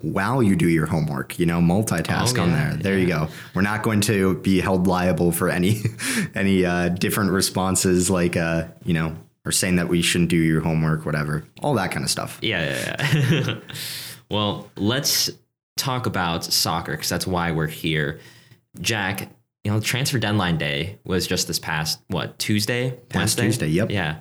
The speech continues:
Speaker 2: And obviously a lot of different transfers have happened. So let's hop into the newsroom where we talk about a bunch of different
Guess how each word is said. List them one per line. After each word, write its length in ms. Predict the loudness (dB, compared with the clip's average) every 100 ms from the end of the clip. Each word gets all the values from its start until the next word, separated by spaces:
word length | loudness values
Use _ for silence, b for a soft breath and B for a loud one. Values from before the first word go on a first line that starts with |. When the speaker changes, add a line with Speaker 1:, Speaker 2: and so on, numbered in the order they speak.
| b b _
Speaker 2:
And 120 | -6 -2
obviously 420 | 0 0 0 0
a 80 | 0
lot 440 | 0 0 -2 -2
of 120 | -6
different 300 | -4 -4 -4
transfers 560 | -4 -4 -4 -4 -4 -4
have 160 | -6 -6
happened. 420 | -6 -4 -4 -4
So 140 | -2
let's 180 | -2 -4
hop 300 | -4 -4 -2
into 460 | -2 -2 0 -2 -4 B B B -2
the 80 | 0
newsroom 520 | 2 2 2 2 2
where 120 | 2
we 80 | 2
talk 280 | -2 -4 -4
about 360 | -4 -4 -8 -8
a 160 | -6 -2
bunch 300 | 0 0 0
of 100 | 0
different 400 | -2 -2 -4